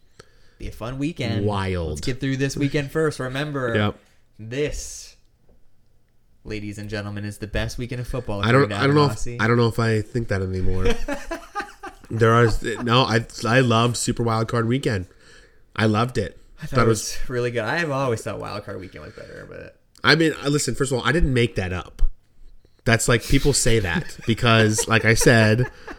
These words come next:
Speaker 2: regardless, I, <laughs> I don't wanna take credit for that. I do think it could be a good weekend. I do think through, I think two of the four games do get out of the hand, out of hand near the end of it. Um, but I do expect two very close games in the New Orleans game and the Buffalo game.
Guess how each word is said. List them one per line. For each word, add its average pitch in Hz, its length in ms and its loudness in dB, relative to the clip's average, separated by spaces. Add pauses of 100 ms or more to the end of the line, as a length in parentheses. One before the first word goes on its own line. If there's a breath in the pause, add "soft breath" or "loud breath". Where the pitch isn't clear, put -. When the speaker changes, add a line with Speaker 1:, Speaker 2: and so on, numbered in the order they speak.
(480 loud breath)
Speaker 2:
regardless, 120 720 4
I, 120 100 -2
<laughs> - 500 0
I - 260 0
don't 170 100 0
wanna 160 120 2
take 143 220 0
credit 123 280 0
for 104 140 -4
that. 85 240 -6 (400 loud breath)
I 123 100 4
do 143 140 6
think 139 160 2
it 117 80 -4
could 117 100 -4
be 113 120 2
a 107 40 0
good 104 180 -2
weekend. 95 520 -4 (340 soft breath)
I 104 100 -4
do 104 160 0
think 101 280 -2
through, 104 260 -6
I 101 120 -4
think 101 360 -4
two 101 240 -2
of 95 60 -4
the 95 80 -4
four 98 240 -6
games 92 280 -6
do 92 160 -6
get 95 140 -4
out 90 160 -4
of 90 60 -6
the 90 80 -6
hand, 92 340 -4 (160)
out 90 160 -4
of 90 100 -4
hand 90 220 -4
near 92 100 -2
the 87 140 -6
end 87 160 -6
of 90 100 -6
it. 90 220 -8 (400 loud breath)
Um, 78 460 -10
but 92 100 -6
I 92 60 -2
do 90 100 -2
expect 76 340 -6
two - 120 0
very 87 180 -2
close 85 300 -8
games 87 360 -8
in 85 140 -8
the 85 240 -10
New 90 200 -10
Orleans 90 380 -6
game 82 300 -10
and 82 80 -12
the 80 60 -10
Buffalo 60 380 -12
game. - 200 -16